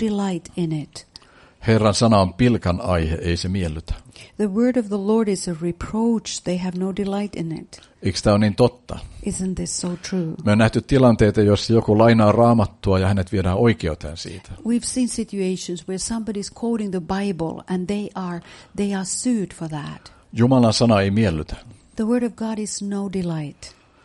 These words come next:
Speaker 2: Ja eivät he osaa kuunnella.
Speaker 1: They can't listen.
Speaker 2: Se, Herran sana on pilkan aihe.
Speaker 1: The word of the Lord is a reproach.
Speaker 2: Eiks tää oo niin totta?
Speaker 1: Isn't it so true?
Speaker 2: Et se, että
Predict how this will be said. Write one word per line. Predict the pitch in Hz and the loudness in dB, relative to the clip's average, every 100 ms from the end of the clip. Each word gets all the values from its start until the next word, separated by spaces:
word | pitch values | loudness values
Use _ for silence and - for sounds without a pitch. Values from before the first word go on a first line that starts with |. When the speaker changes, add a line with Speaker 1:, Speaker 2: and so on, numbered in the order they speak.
| _ - | _ -6
Speaker 2:
Ja | 92 87 85 - _ - | 0 0 0 -8 _ 0
eivät | 113 107 - | 2 2 2
he | |
osaa | 107 113 92 | 0 -2 -6
kuunnella. | - 123 104 76 73 78 - - - - | -2 0 0 -2 -8 -12 -18 -20 -20 -6
Speaker 1:
They | 190 | -4
can't | 190 - 214 202 - - | -4 -2 -4 -4 -8 -8
listen. | 208 214 - - 185 156 _ _ _ _ _ | -4 -4 -6 -12 -14 -20 _ _ _ _ _
Speaker 2:
Se, | - - 78 | -16 -10 -2
Herran | 104 110 98 | 2 4 4
sana | 98 110 | 2 0
on | 101 98 | 0 -2
pilkan | 131 113 - 87 85 | 0 0 0 -2 -2
aihe. | 87 87 80 87 - - - - | -4 -4 -6 -10 -14 -20 -14 -6
Speaker 1:
The | 185 | -2
word | 202 208 | 2 2
of | 185 | 0
the | 165 | -2
Lord | 185 190 180 | -2 -2 -2
is | 180 196 | -4 -6
a | 180 | -6
reproach. | 190 - 254 220 - - - - | -8 -6 -6 -6 -8 -16 -18 -20
Speaker 2:
Eiks | - - | -16 -2
tää | 123 | 0
oo | |
niin | 143 127 | 2 2
totta? | 127 - - 82 - - | 0 0 -6 -12 -12 -10
Speaker 1:
Isn't | 180 190 165 | -8 -4 -6
it | 165 | -6
so | - - 208 190 185 - | -8 -8 -6 -6 -8 -6
true? | 170 156 160 _ _ _ _ _ _ _ _ _ _ - | -6 -8 -14 _ _ _ _ _ _ _ _ _ _ -16
Speaker 2:
Et | 98 | -6
se, | - 131 | 0 2
että | 117 104 | 2 -2